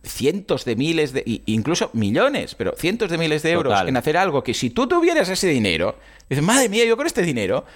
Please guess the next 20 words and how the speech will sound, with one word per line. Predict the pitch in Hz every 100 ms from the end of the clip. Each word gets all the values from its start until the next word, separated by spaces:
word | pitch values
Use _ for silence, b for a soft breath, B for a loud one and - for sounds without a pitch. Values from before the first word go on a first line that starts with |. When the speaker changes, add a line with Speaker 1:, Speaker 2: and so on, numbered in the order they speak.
| B B B B
Speaker 1:
aprovecharía | - 202 220 196 185 220 214
esto, | -
haría | 220 202 202
esto, | 196 220
tal, | 214 196
tal, | 202
tal". | 208 180
Lo, | 175 175
lo | 160
veo | 156 240
clarísimo | 208 160 247 349 - 147 76 64 -
lo | 143
que | 123
podría | 123 117 117
hacer. | - -
Es | 123
que | 120
lo | 180
Speaker 2:
Mm. |
Speaker 1:
veo, | 233 294 -